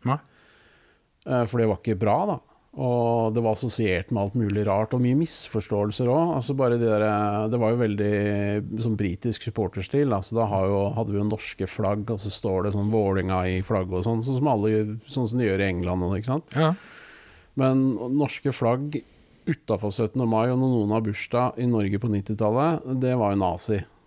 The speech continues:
Speaker 2: Det var ingen som gjorde det. Så det ble også sånn ting som jeg tror lett kunne bli misforstått,
Speaker 1: Mm.
Speaker 2: på en måte.
Speaker 1: Ja.
Speaker 2: Men syvognitti så fikk jeg den voldsomme oppblomstringen. Da husker jeg første matchen var jo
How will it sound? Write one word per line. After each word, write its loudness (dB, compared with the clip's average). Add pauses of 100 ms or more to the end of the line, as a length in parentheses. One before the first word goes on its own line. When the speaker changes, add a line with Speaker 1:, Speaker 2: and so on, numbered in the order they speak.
(320)
Speaker 2:
Det 0
var 4
ingen 2
som -2 (640)
gjorde 2
det. 0 (720)
Så -4
det 4
ble 4
også -2
sånn 0
ting 0
som 0
jeg 0
tror 0 (160)
lett -2
kunne 0
bli 0
misforstått, -4
Speaker 1:
Mm. 0
Speaker 2:
på -4
en 2
måte. -2 (420)
Speaker 1:
Ja. 2 (960)
Speaker 2:
Men 2
syvognitti 4
så 2
fikk 0
jeg 4
den 4
voldsomme 2
oppblomstringen. 0
Da 4
husker -2
jeg 2
første -2
matchen -2
var 2
jo 2